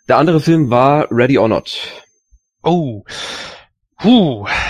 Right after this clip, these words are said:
Speaker 2: schwierig. Also bei dem Film, mm,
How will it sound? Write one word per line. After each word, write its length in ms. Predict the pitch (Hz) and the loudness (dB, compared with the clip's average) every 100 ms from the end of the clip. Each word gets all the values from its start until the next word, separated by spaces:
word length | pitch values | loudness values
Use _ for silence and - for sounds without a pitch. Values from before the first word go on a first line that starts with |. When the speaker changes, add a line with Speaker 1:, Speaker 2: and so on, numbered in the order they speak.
| - - | -10 -8
Speaker 2:
schwierig. 680 | - - 180 151 110 - - - _ | -6 -2 0 0 -4 -8 -10 -12 _
Also 200 | - 147 | -6 -4
bei 120 | 143 | -2
dem 220 | 143 165 190 | -2 -2 -2
Film, 720 | - 190 202 196 - _ _ _ _ | 0 0 0 -4 -10 _ _ _ _
mm, 540 | - 175 190 180 170 | -8 -6 -4 -4 -4